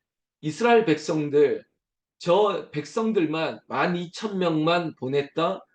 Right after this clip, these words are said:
하나님은 그런 하나님 아니시죠. 하나님이 만 이천 명을 선별해 세웠지만 하나님이 그들과 동행할 뿐만 아니라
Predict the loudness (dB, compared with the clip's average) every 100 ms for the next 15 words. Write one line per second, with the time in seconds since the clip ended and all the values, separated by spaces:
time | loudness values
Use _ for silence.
0 | _ _ -6 -4 -2 -4 -4 -4 -4 -4
1 | -4 -6 -8 -10 -14 -16 -14 -14 -16 _
2 | _ _ _ -2 2 2 2 2 0 -2
3 | -4 -2 -2 -2 -8 -8 -6 -2 -2 0
4 | 0 0 -2 -8 -10 -2 0 2 2 0
5 | 0 2 2 0 -4 -4 -6 -12 _ _
6 | _ -2 0 0 0 -2 -2 0 0 2
7 | 0 -2 -2 0 0 0 -4 -6 -10 -8
8 | -8 -4 0 0 -2